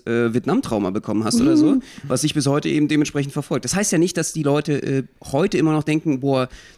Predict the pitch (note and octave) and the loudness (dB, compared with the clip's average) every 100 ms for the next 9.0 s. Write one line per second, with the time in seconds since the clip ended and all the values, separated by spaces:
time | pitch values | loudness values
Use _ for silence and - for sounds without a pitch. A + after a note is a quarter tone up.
0 | _ C3+ C3 - - A#2+ D3 - A#2 A2 | _ -2 0 -2 -2 -2 0 -2 -4 -4
1 | F2 C2+ D2+ F2 - - B2 - - B2 | -4 -4 -4 -6 -6 -2 -2 -2 -2 0
2 | A#2+ A#2 A2+ B2 D3+ C#3+ - C3+ B2+ B2 | 2 0 -2 0 2 2 0 -2 0 0
3 | B2 C#3 C3 B2 - C#3 C#3 B2 C3 C3 | 0 -2 0 0 0 -2 0 -2 -6 -4
4 | C3+ - - F#3+ G#3+ - - - - - | -6 -6 -4 -2 -2 -6 -8 -10 -12 -18
5 | - - - D#3 - F3+ D3 F#3+ G3+ F#3+ | -20 -12 -4 -2 0 2 2 2 0 -2
6 | D#3 - D3 C#3+ - - C#3+ C3+ - A2 | -4 0 2 2 -2 -4 -2 -2 0 -2
7 | A#2 D3+ C3+ B2 A#2 - D3+ E3 D3 - | 0 0 0 0 -4 -2 -2 -2 -4 -6
8 | D#3+ D#3+ - D#3 D#3+ - F3 F#3 F3 | -6 -6 -4 -4 -4 -4 -4 -4 -4